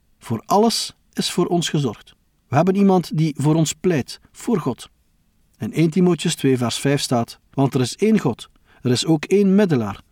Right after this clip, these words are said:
tussen God en mensen, de mens Christus Jezus. Hij wil ook graag jouw advocaat zijn, als hij dat al niet is.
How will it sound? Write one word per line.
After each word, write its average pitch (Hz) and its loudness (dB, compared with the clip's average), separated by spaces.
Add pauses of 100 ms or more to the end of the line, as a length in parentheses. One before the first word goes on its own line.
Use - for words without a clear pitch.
tussen 110 -4
God 156 -4
en 180 0
mensen, 127 -2 (120)
de - -4
mens 131 0
Christus 160 -2
Jezus. 107 -4 (460)
Hij 123 -2
wil 131 2
ook 196 0
graag 196 -2
jouw 175 2
advocaat 117 -4
zijn, 95 -10 (320)
als 147 -2
hij 156 2
dat 147 0
al 147 0
niet 156 2
is. - -8